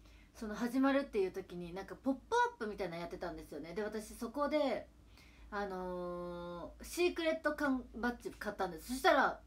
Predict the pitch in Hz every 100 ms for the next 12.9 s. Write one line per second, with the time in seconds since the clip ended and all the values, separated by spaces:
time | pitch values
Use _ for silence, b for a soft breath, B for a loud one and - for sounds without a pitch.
0 | - 269 302 311 247 220 180 165 156 170
1 | 160 196 202 175 202 - 208 311 330 262
2 | 226 196 180 196 185 - 294 285 302 220
3 | 185 - 185 170 - 165 202 220 339 320
4 | 240 180 190 254 277 208 175 - 170 170
5 | 160 - - B B B B B 220 226
6 | 208 185 226 226 359 359 - 196 185 160
7 | - - 202 220 190 185 185 165 135 -
8 | 262 226 339 339 339 440 403 277 233 190
9 | 175 190 - 202 - 185 240 247 208 175
10 | 170 170 - 156 147 B B B 240 233
11 | 262 - 339 277 226 214 180 175 185 254
12 | 254 214 - 180 175 170 196 190